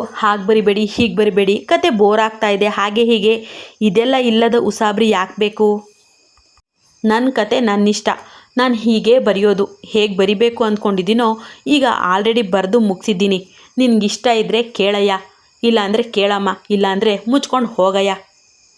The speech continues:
ನನಗೂ ಹೇಳಿ ಹೇಳಿ ಸಾಕಾಯ್ತು. ಹೊಟ್ಟೆಗೆ ಅನ್ನ ತಿನ್ನಲ್ವಾ? ಒಂದೇ ಮಾತನ್ನ ಎಷ್ಟ್ ಸಲ ಕೇಳಿಸ್ಕೊತೀಯಾ? ನಾನೇನಿಲ್ಲಿ ಬೇರೆಯವ್ರ ಕತೆನ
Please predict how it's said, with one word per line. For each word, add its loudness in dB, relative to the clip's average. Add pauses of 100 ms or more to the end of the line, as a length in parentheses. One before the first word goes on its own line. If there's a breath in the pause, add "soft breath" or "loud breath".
(840)
ನನಗೂ 0
ಹೇಳಿ 0
ಹೇಳಿ 0
ಸಾಕಾಯ್ತು. -2 (460 loud breath)
ಹೊಟ್ಟೆಗೆ -2
ಅನ್ನ 0 (100)
ತಿನ್ನಲ್ವಾ? 0 (480)
ಒಂದೇ 0
ಮಾತನ್ನ 0 (120)
ಎಷ್ಟ್ -6
ಸಲ 2 (120)
ಕೇಳಿಸ್ಕೊತೀಯಾ? -2 (2000)
ನಾನೇನಿಲ್ಲಿ 0
ಬೇರೆಯವ್ರ 0
ಕತೆನ -2